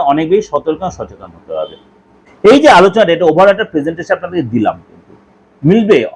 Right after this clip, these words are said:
হান্ড্রেড পার্সেন্ট না হলে আপনার নাইনটি ফাইভ পার্সেন্ট মিলবে, কারণ সিচুয়েশন অনুযায়ী বলছি, এটা আমার নিজের তৈরি করা নয়। আর যদি দেখছেন আরও বেটার কিছু আপনি এক্সপেক্ট করছেন বা ডিস্টার্ব হচ্ছে, একদম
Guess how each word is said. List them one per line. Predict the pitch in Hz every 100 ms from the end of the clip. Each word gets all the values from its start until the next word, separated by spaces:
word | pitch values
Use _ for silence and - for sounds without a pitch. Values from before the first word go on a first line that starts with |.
| -
হান্ড্রেড | 131 160 208 -
পার্সেন্ট | - 220
না | 208
হলে | 214 196
আপনার | 196 170
নাইনটি | 170 170
ফাইভ | 190 180
পার্সেন্ট | 196 190 156
মিলবে, | 147 107 76 - - _ _ _ _ _ _
কারণ | - 180 -
সিচুয়েশন | 185 226 220 233 208
অনুযায়ী | 214 233 220 147
বলছি, | 123 - 95 _ _ _ _ _ _ _ -
এটা | 151
আমার | 175 180 156
নিজের | 156 185 165
তৈরি | 151 160
করা | 147 107
নয়। | 82 80 _ _ _ _ _ _ _ _ _ _ - - _ - 170
আর | 254 - _ _ _ _ _ _ _ _ -
যদি | 120 196 254 254
দেখছেন | 226 - 170 165 - _ _ _ _ _ _ _ _
আরও | 135 175 220
বেটার | 185 202 214 214
কিছু | 208
আপনি | 196 202
এক্সপেক্ট | 170 - 220 - 190
করছেন | 185 156 131
বা | 139
ডিস্টার্ব | 123 135 - 190
হচ্ছে, | 143 - 131 - _ _ _ 151
একদম | 170 165 208